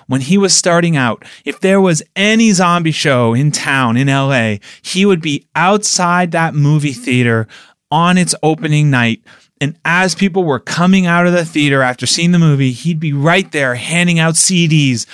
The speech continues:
promoting his, trying to get anyone to take a C D of his show that he was trying to get people to listen to called We're Alive. That is advertising. That is brilliant. That's guerrilla. It's amazing.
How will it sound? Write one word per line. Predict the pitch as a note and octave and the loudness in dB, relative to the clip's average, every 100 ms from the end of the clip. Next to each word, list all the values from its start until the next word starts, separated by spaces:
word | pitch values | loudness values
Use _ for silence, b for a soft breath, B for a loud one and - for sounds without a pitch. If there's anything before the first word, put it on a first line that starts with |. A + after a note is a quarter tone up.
| B B | B B
promoting | - D#3 D3+ D#3 D#3+ D#3 | -4 0 2 2 2 2
his, | D3+ C3+ | 0 -2
trying | - F3+ G3 | -4 -2 0
to | F#3+ | 0
get | F3 - - | -2 -6 -2
anyone | A3+ A3+ F#3 D#3 | 2 2 2 0
to | |
take | D#3 F#3 F3 | -2 -2 -2
a | F3+ | -2
C | F3 E3+ | 0 0
D | D#3 C#3+ B2+ B - | 2 0 -2 B -4
of | C#3+ | 0
his | D3 D#3 | 2 0
show | - - C3+ B2 | 0 0 0 0
that | B2 | -2
he | A#2+ D3+ | -2 -2
was | D3 | -2
trying | - D3 E3 | -4 -2 0
to | F#3 | 0
get | F#3 | -2
people | F3+ E3 | -4 -2
to | |
listen | D#3+ C#3 B2+ | -2 -2 -2
to | B2 | -2
called | G#2+ C#3 B2+ | -2 -4 -4
We're | A2+ A2+ A#2 G#2 | -4 -2 -2 -4
Alive. | A#2+ A2+ A#2 G#2 F#2 A2 _ b b b b b b | -4 -4 -4 -4 -8 -12 _ b b b b b b
That | C3+ C#3 E3+ E3+ C#3+ A2 - - _ _ D3 | -12 -2 0 2 0 -4 -10 -12 _ _ -2
is | E3+ | -2
advertising. | D#3+ F3 F#3+ D#3 B2 A#2 F#2+ F#2+ F2+ | 0 -2 -2 -2 -4 -6 -6 -8 -8
That | - D#3 | -4 0
is | F3+ D#3+ | 0 0
brilliant. | - C3 B2 D#3 A#2 - - B B | -4 -4 0 2 0 -4 -14 B B
That's | A2+ G#2 | -8 -8
guerrilla. | - A#2 D3 F3 E3+ E3 | -6 -2 0 2 0 -2
It's | A#2 - | -8 -2
amazing. | B2 A2 F#2 | 0 0 -2